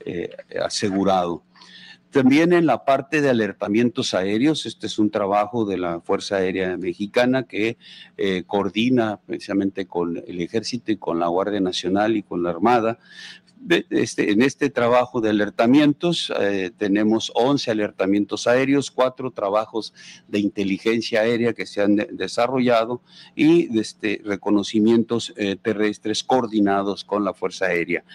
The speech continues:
Y aquí ha habido también una, unos aseguramientos importantes,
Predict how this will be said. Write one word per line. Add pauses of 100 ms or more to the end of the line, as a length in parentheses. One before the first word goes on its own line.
(320)
Y
aquí
ha
habido
también
una,
unos
aseguramientos
importantes,